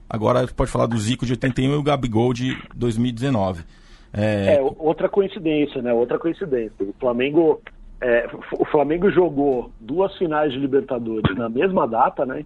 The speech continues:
Speaker 2: E foi campeão. Tre-, é, é, o, com o, o principal jogador marcando dois gols na decisão,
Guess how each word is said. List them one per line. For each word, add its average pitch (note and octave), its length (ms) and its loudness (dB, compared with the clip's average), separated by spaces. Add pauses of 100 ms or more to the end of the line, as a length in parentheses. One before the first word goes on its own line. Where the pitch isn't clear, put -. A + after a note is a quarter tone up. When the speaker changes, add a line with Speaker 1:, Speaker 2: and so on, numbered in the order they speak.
(160)
Speaker 2:
E A#2 60 -12
foi G#2+ 180 -6
campeão. A#2 540 -4
Tre-, - 200 2
é, A2+ 220 -2 (640)
é, A#2+ 500 0 (400)
o, C3+ 220 6
com D3 360 0
o, F3 440 0
o C3+ 40 -4
principal E3 540 2
jogador D3+ 560 2
marcando C#3 460 -2
dois D#3 320 2
gols C3+ 300 2
na C3+ 80 0
decisão, A#2+ 640 -4